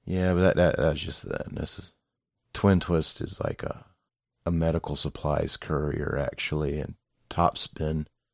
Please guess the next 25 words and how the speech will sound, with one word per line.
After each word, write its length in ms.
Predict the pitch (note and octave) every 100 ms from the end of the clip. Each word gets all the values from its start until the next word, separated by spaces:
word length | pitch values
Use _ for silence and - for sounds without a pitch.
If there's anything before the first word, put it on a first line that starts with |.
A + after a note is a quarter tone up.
| _ _ _ _ _ _ _ _ -
works 300 | - - -
at 100 | -
a 40 |
call 340 | - - - D2+
center. 500 | - C#2 D2 D2+ D2 _ _ _ _ _ _ _ _ _ _ _ _ _ _ _ -
We're 220 | F2+ F2
off 260 | D2+ D#2+ -
work, 320 | D#2+ D2+ -
just 340 | D#2+ - - _ _ -
came 240 | - E2+ D#2
by 220 | D#2 D2+
to 280 | D2 C#2+ D2 F2
get 120 | E2+
some 180 | - C#2
tacos, 680 | D#2 D#2+ - C#2+ C2+ - - _ _ _ _ -
and 140 | D#2+
Beachcomber's 500 | E2+ D#2 - D#2 D2
like, 160 | D2+ -
"And 160 | E2+
some 160 | - F2
beads?" 340 | F2+ G2+ G#2+
And 80 | E2+
they're 80 | D2+
like, 180 | C2 -
"No." 280 | D2 D2